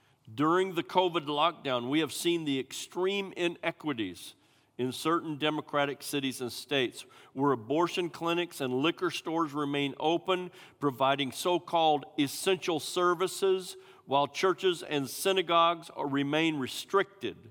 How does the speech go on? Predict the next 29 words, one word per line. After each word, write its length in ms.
Yet 220
outrageous 720
rulings 420
like 300
these, 460
they 300
truly 460
are 300
outrageous, 720
would 220
have 260
increasing 800
court 420
backing 600
with 140
a 40
Biden-Harris 680
victory. 440
In 120
California, 720
you 80
can 140
protest 520
on 140
the 80
streets 460
in 100
large 420
numbers, 600